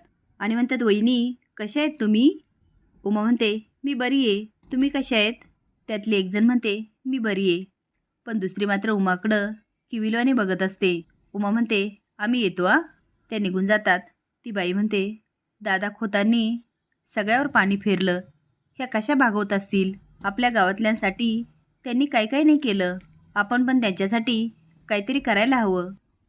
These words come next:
त्यांची हालत बघवत नाही ग." दुसरी म्हणते, "आपण त्यांना मदत करायला गेलो ना तर ते घेणार नाही ग, त्यांचा स्वाभिमान दुखवतो." दुसरी बाई म्हणते,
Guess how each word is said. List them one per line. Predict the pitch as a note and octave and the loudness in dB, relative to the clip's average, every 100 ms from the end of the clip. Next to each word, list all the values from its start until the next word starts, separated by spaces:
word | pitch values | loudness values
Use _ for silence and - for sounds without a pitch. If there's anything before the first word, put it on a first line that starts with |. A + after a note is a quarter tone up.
| _ | _
त्यांची | G#3+ G3+ A#3 | -6 -2 -2
हालत | G#3+ A3+ A3 G#3+ _ _ | 0 2 0 -2 _ _
बघवत | A3 G3+ A3+ A#3+ | -8 -6 -4 0
नाही | C#4 B3 | 0 2
ग." | G3 A3 B3+ _ _ _ _ | 0 0 -4 _ _ _ _
दुसरी | G#3 G3+ A3+ | -10 -6 -2
म्हणते, | A#3+ B3 A3 A3 A3+ _ _ | -2 0 -2 -4 -10 _ _
"आपण | - G#3 B3 | -12 -6 -4
त्यांना | A#3+ B3 | 0 2
मदत | A#3+ G3+ A3 | 2 0 -2
करायला | - G3+ A3 | 0 0 0
गेलो | A3 A3 B3 | 0 2 2
ना | A#3 G#3+ A#3 - _ _ | 4 4 0 -8 _ _
तर | B3+ | -12
ते | A#3+ | -6
घेणार | C4 G#3 G#3 C4 | -2 0 4 4
नाही | C4 G#3+ | 4 2
ग, | F#3+ A#3+ A#3+ - _ _ _ _ | 2 0 0 -6 _ _ _ _
त्यांचा | A#3+ G#3 B3+ | -6 -4 -2
स्वाभिमान | C4 A3 G3+ B3 C#4+ | 0 0 2 6 6
दुखवतो." | B3 F#3+ F#3 E3+ F3+ F3+ - _ _ - | 4 2 -2 0 0 -2 -8 _ _ -10
दुसरी | G#3+ G#3 A3+ | -8 -4 0
बाई | G3 | 0
म्हणते, | F#3 A3 G#3+ G3 | 2 2 2 -2